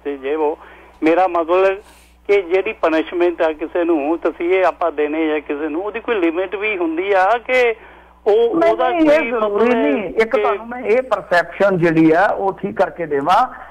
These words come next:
Speaker 2: ਕਿ ਰਿਮਾਂਡ 'ਚ ਜ਼ਰੂਰੀ ਨਹੀਂ ਹੁੰਦਾ ਕਿ ਉਹ ਕੁੱਟੀ ਜਾਂਦੇ ਨੇ ਹਰ time ਚੌਵੀ ਘੰਟੇ। ਰਿਮਾਂਡ ਨੂੰ ਹਊਆ ਬਣਾਇਆ ਹੈ।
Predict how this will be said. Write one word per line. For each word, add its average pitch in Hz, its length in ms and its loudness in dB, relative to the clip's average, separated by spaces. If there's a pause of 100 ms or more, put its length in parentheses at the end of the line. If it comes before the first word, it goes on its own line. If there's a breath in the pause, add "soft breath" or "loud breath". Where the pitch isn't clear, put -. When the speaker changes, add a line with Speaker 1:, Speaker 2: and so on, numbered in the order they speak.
(100 loud breath)
Speaker 2:
ਕਿ 247 120 4
ਰਿਮਾਂਡ 180 540 2
'ਚ 240 220 -4
ਜ਼ਰੂਰੀ 202 420 4
ਨਹੀਂ 262 140 6
ਹੁੰਦਾ 254 300 4
ਕਿ 262 120 -4
ਉਹ 277 60 -2
ਕੁੱਟੀ 285 340 0
ਜਾਂਦੇ 233 320 -2
ਨੇ 220 100 -6
ਹਰ 175 200 2
time 165 220 -2
ਚੌਵੀ 165 380 0
ਘੰਟੇ। 120 380 -4 (400)
ਰਿਮਾਂਡ 190 400 2
ਨੂੰ 254 160 0
ਹਊਆ 226 360 4
ਬਣਾਇਆ 170 380 4
ਹੈ। 220 260 0